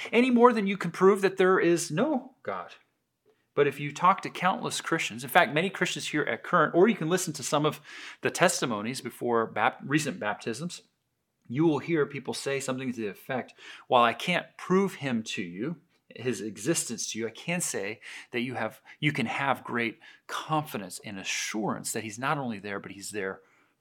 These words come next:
for you." Faith is having assurance or conviction about what we do not see.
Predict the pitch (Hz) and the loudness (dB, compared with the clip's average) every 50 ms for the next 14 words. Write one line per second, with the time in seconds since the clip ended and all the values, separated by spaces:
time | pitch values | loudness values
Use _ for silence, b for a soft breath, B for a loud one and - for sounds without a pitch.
0 | - - - - - - 135 135 135 135 123 98 82 78 - - _ _ - - | -20 -20 -20 -16 -12 -12 -10 -8 -6 -6 -6 -6 -8 -12 -20 -20 _ _ -20 -20
1 | _ _ _ _ _ _ _ _ _ _ _ _ _ _ _ _ _ _ - - | _ _ _ _ _ _ _ _ _ _ _ _ _ _ _ _ _ _ 0 2
2 | 147 170 175 170 - 117 - - - - 151 151 156 156 160 147 127 113 - - | 2 4 2 2 -2 -6 -6 -6 -4 0 2 2 2 2 0 -4 -6 -6 -8 -6
3 | - - 143 110 107 127 - - - 107 95 - - 120 110 104 107 135 202 214 | -4 -2 -2 -2 -2 -4 -4 -4 -2 -2 -4 -4 -8 -12 -12 -10 0 2 2 2
4 | - - - - 87 87 - _ _ _ _ _ _ _ _ _ _ 127 113 120 | 2 0 -8 -8 -12 -14 -16 _ _ _ _ _ _ _ _ _ _ -8 -6 -4
5 | 110 110 - - 120 117 123 135 127 - - 117 117 110 - 117 110 101 101 104 | -4 -4 -4 -4 -2 0 0 0 0 -2 -6 -8 -6 -6 -6 -6 -8 -8 -8 -10
6 | 104 - - - - - - 147 117 95 - | -10 -10 -8 -8 -8 -6 -6 -6 -8 -10 -12